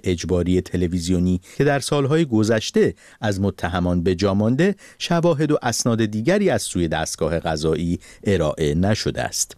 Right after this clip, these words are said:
قوه قضاییه می‌گوید شش زندانی اعدام شده در خوزستان در ترور دو مأمور نیروی انتظامی و دو بسیجی مشارکت مستقیم داشتند.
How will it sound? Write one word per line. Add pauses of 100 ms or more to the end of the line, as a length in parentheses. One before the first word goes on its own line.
(120)
قوه
قضاییه
می‌گوید (200)
شش
زندانی
اعدام
شده
در
خوزستان (260)
در
ترور
دو
مأمور
نیروی
انتظامی (260)
و
دو
بسیجی (240)
مشارکت
مستقیم
داشتند.